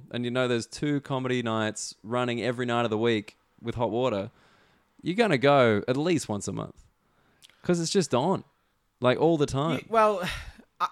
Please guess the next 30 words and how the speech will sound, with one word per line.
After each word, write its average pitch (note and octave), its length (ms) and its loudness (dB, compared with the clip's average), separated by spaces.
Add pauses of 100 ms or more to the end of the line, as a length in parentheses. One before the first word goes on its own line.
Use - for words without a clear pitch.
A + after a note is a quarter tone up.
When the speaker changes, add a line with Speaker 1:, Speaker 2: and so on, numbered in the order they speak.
Speaker 2:
like, F#3+ 180 0
last G#3 240 0
night F3+ 180 -4
I F#3 120 0
hosted D#3 380 -6
Hot F#3 160 -4
Water, F3+ 280 -4 (220)
and C3+ 340 -2 (100)
I D#3 140 2
always D3 300 -2
check C#3+ 260 -6
at C3+ 80 -10
the C3 80 -14
start B2+ 260 -6
who's C3 160 -8
been B2+ 200 -10
before A#2+ 260 -10
and A2+ 120 -10
who A#2+ 120 -12
hasn't, A#2+ 400 -10
and C3 120 -8
it's C#3 180 -12
always E3 440 -4
about D3 200 -8
fifty C3+ 300 -10
fifty. C#3 440 -14
So B2+ 360 -8 (1000)
Speaker 1:
Yeah. B2 280 4
Speaker 2:
it's - 100 -8
weird. E3 340 -6